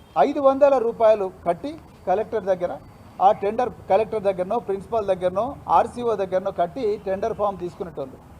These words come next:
కానీ ఇవాళ, ఆ, అది ఊరుకుంటా, పెద్దదా. ఇవాళ రేవంత్ రెడ్డి పాలనలో ఒక టెండర్ ఫామ్ ధర ఇరవై ఐదు వేల రూపాయలు ఉంది. ఎక్కడ ఐదు వందల రూపాయలు,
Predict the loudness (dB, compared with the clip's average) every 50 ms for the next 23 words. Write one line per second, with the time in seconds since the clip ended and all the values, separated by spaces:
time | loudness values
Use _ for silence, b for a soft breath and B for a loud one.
0 | -20 -20 -20 -20 -20 -20 -20 -20 -10 0 4 6 6 6 6 2 -2 -4 -6 -8
1 | -12 -16 -20 -8 0 4 6 8 10 10 8 8 6 -2 -8 -6 -6 -4 -4 -4
2 | -6 -6 -8 -10 -10 -12 -14 -16 -18 -20 -20 -20 -20 -20 -20 -20 -20 -20 -20 -16
3 | -16 -16 -16 -14 -12 -12 -12 -12 -12 -16 -18 -20 -20 -16 -6 0 4 6 8 8
4 | 8 8 6 6 6 8 10 10 10 8 6 4 4 4 4 2 0 -4 0 4
5 | 4 4 4 4 0 -2 -2 0 0 0 0 -2 -4 -10 -14 -20 -20 -14 -8 -4
6 | -4 0 2 0 0 2 2 0 2 4 6 6 6 6 4 2 2 2 2 2
7 | 0 0 4 4 6 8 8 6 6 2 -4 -10 -20 -20 -20 -20 -20 _ -20 -20
8 | -20 -20 -20 -20 -20 -20 -20 -20 -10 -2 0 4 4 6 6 6 4 4 4 2
9 | 2 2 -2 -2 -2 -2 0 2 0 0 0 0 0 0 0 0 -2 -6 -14 -18
10 | -20 -20 -20 -20 -20 -20 -20 -20 -20 -20 -20 -20 -18 -10 -6 -4 -4 -4 0 4
11 | 6 8 8 8 8 6 2 2 0 0 0 -2 -2 -2 0 2 2 2 2 2
12 | 2 4 4 4 2 0 -2 2 2 2 2 2 0 -4 -6 -10